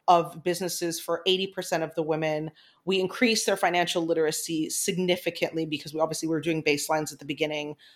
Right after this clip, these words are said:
We really saw that an app, something as simple as an app, can make such an impact when a woman is starting business. I know, 'cause I'm a woman starting a business.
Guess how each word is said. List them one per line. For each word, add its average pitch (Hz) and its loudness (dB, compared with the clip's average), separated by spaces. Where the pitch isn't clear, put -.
We 190 -4
really 226 6
saw 190 8
that 165 6
an 202 4
app, 208 10
something 240 4
as 226 0
simple 226 2
as 196 -2
an 180 -2
app, 180 4
can 196 -4
make 175 0
such - 0
an 185 -2
impact 202 2
when 175 -2
a 170 -2
woman 180 0
is 208 4
starting 214 6
business. 190 -2
I 190 -2
know, 196 0
'cause 190 -10
I'm 170 -2
a 180 0
woman 185 -2
starting 190 -2
a - -4
business. 175 -6